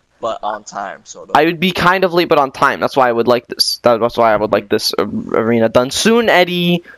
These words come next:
Speaker 2: please. <laughs> But thank, but thank goodness it is summer, so I do have a lot of time to edit and do all that stuff.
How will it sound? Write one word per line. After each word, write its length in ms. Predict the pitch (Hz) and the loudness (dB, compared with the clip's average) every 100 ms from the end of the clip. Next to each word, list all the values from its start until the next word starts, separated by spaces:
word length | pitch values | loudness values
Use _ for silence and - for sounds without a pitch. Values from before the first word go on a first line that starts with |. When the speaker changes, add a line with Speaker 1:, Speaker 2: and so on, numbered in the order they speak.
| _ | _
Speaker 2:
please. 680 | - 165 156 156 156 160 - | -4 -2 0 0 -2 -6 -16
<laughs> 520 | _ _ - - - - | _ _ -20 -20 -8 2
But 800 | 170 117 185 - - - 165 156 | 2 4 0 -2 -6 2 2 4
thank, 320 | 180 - 156 | 2 2 2
but 340 | 170 - - | 2 2 0
thank 160 | 190 175 | 0 2
goodness 260 | 175 170 | 0 0
it 100 | 143 | 2
is 120 | 143 139 | 2 4
summer, 320 | 135 123 123 | 2 2 0
so 160 | - | 2
I 80 | 127 | 2
do 160 | 127 131 | 2 2
have 140 | 120 | 2
a 40 | 113 | 2
lot 160 | 110 | 2
of 100 | 110 | 0
time 260 | - 113 110 | 0 0 0
to 260 | - 110 - | 2 2 2
edit 180 | 107 101 | 2 0
and 120 | 107 | 2
do 100 | 104 | 2
all 140 | 98 104 | 2 2
that 180 | 98 | 0
stuff. 360 | - 117 107 | 0 0 0